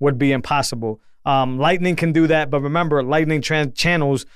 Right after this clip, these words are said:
also need to be on-chain to open and on-chain to close. So you, you may lighten the load of the, the chain, but if you keep amping up that number, well, guess what? Opening channels for Lightning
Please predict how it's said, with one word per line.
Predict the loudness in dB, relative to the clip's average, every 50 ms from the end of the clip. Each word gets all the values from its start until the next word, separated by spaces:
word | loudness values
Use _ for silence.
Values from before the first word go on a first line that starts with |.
| -20 -8 -2 0
also | 0 2 2 2 2 2
need | 2 0 0 -2
to | -2 -2
be | 0 0 -2 -2 -2 -4
on-chain | -2 -2 -2 -2 -2 -2 -2 -2 -2 -4
to | -4 -2
open | -2 -2 0 0 -2 -4
and | -4 -6
on-chain | -4 -4 -4 -4 -2 -2 -4 -4 -2 -4
to | -6 -4
close. | 0 0 2 2 2 0 -2 -6 -12 -20 -20 -14
So | -8 -2 0 2 4 4 2 2 0 -2 -4 -12 -20 -20 -20 -20 -20 -8
you, | -2 -2 -2
you | 0 0 0 0 2
may | 2 4 4 4 2
lighten | 2 2 2 0 0 -2 -2 -2 0
the | 2
load | 2 4 4 4 4 4
of | 2 2 2 0 -2 -6 -10 -16 -20 -20 -18
the, | -18 -16 -10 -2 -2 -2 -2 -2 -4 -2
the | -2 0
chain, | 0 2 0 0 0 0 -2 -2 -2 0
but | 0 0 0 -2 -4 -10 -18 -20 -20 -20 -20 -20 -12 -2 0
if | 0 2 2
you | 0
keep | 0 0 -2 -2 -2 -4 -10 -14 -6 -2
amping | -2 0 0 0 0 0
up | -2 -2 0
that | -2 -2 0 0
number, | 0 0 0 0 0 0 0 -4 -6 -2 0
well, | 2 2 2
guess | 2 0 -2 0 0
what? | 0 0 0 2 0
Opening | -2 0 0 0 0 0 0 -2
channels | -2 -2 -2 0 0 0 0 0 -2 -2
for | -2 -2
Lightning | 0 0 0 0 0 -2 -2 -4